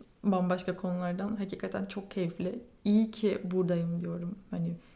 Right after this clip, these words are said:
ilk blogu açtığım günden beri, e, iyi ki bu yolculuğa çıkmışım. Kendime teşekkür ediyorum. Biraz da kendimi öveyim. Yeni bir podcast'te görüşmek üzere.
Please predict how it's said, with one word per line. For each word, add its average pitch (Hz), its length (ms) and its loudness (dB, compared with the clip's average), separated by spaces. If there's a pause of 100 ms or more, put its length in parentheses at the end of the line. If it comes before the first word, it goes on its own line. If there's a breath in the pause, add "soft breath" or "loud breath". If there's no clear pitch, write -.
(240 soft breath)
ilk 233 280 2
blogu 214 460 8
açtığım 208 600 4
günden 202 520 4
beri, 196 400 0 (460)
e, 190 60 -8 (640)
iyi 240 140 4
ki 220 160 4
bu 220 60 6
yolculuğa 196 460 4
çıkmışım. 190 440 -6 (760 loud breath)
Kendime 240 400 8
teşekkür 240 380 4
ediyorum. 202 420 6
Biraz 220 240 6
da 233 80 10
kendimi 220 460 6
öveyim. 196 380 2 (760 loud breath)
Yeni 247 340 4
bir 247 240 2
podcast'te 233 800 0
görüşmek 214 500 0
üzere. 208 540 0